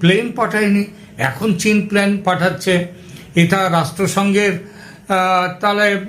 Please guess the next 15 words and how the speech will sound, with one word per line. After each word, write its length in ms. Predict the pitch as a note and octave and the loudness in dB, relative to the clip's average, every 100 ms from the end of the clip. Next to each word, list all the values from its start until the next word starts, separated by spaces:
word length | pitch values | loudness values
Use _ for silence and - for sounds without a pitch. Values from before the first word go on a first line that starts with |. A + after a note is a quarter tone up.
| - | -4
এই 120 | A#3+ | -2
দুটো 340 | A3+ A#3+ A#3+ B3 | -2 -2 0 0
বিষয় 380 | A3+ - B3 A#3 | 2 0 0 2
নিয়ে, 180 | A#3 | 2
যারা 240 | G#3 G#3+ A3+ | 2 2 2
এইরকম 440 | A3+ G#3 F#3+ G#3+ | 2 2 2 2
দুটো 260 | F3+ F3 G#3+ | 0 2 2
ইঙ্গিত 320 | G#3 F#3 G#3 | 2 2 0
দিচ্ছে, 360 | F3 G#3+ - A3 | 2 0 0 0
তাদেরকে 420 | F#3 F3+ F3+ G#3 | 2 0 -2 0
নিয়ে 180 | G#3 F#3+ | 2 2
একটুখানি 400 | - G3 G#3 G3 | 0 -2 -2 0
কথা 240 | F#3+ F#3+ | 0 0
বলা 260 | F#3+ F#3+ G#3 | 0 2 2
যাক। 340 | G#3 A#3 A3+ | 2 0 -4